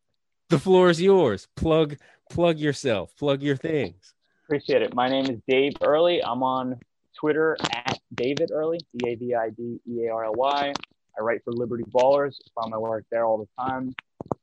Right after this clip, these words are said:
Speaker 2: And I host a podcast called No Particular Hurry as well on Liberty Ballers Network.
Speaker 1: Dave, look forward to having you next time. Uh, game two tonight. I, I, I still feel pretty damn confident.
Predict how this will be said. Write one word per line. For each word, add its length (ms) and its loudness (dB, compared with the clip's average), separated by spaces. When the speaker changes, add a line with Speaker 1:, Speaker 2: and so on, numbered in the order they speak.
Speaker 2:
And 220 -6
I 120 0
host 240 -4
a 40 -2
podcast 380 -2
called 320 -4
No 140 -4
Particular 760 -8
Hurry 240 -2
as 120 -14
well 320 -6
on 120 -14
Liberty 320 -20
Ballers 260 -8
Network. 600 -10
Speaker 1:
Dave, 480 4
look 200 0
forward 300 0
to 40 0
having 380 2
you 100 2
next 300 0
time. 480 2
Uh, 440 -2
game 280 2
two 220 0
tonight. 440 4
I, 160 -6
I, 240 -4
I 60 -2
still 280 2
feel 260 2
pretty 280 -2
damn 240 2
confident. 680 -2